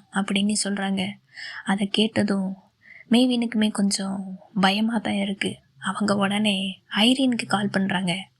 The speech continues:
ஐரீனுக்கு கால் பண்ணி, "நம்ம ரெண்டு பேரும் இப்ப கொஞ்சம் பேசணும்னு நினைக்கிறேன், நீ என்ன நினைக்கிறன்னு?" சொல்லி ஐரீன் கிட்ட கேக்குறாங்க. அதுக்கப்புறம் எங்க, எங்க மீடியா முன்னாடி காமிக்கிறாங்க.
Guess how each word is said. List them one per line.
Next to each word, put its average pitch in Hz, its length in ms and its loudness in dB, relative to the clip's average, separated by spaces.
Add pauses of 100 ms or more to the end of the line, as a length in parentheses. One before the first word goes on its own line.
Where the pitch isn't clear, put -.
(120)
ஐரீனுக்கு 202 540 0
கால் 196 260 -4
பண்ணி, 196 460 -2
"நம்ம 262 300 4
ரெண்டு 262 260 2
பேரும் 202 440 -2
இப்ப 214 280 0
கொஞ்சம் 202 300 0
பேசணும்னு 214 440 -2
நினைக்கிறேன், 185 500 -2 (200)
நீ 208 220 2
என்ன 254 320 2
நினைக்கிறன்னு?" 226 360 0
சொல்லி 196 580 -4 (280)
ஐரீன் 202 360 0
கிட்ட 202 200 0 (120)
கேக்குறாங்க. 180 480 -2 (560)
அதுக்கப்புறம் 190 800 0 (100)
எங்க, 208 340 2
எங்க 202 220 2
மீடியா 220 400 2
முன்னாடி 208 420 0
காமிக்கிறாங்க. 196 520 0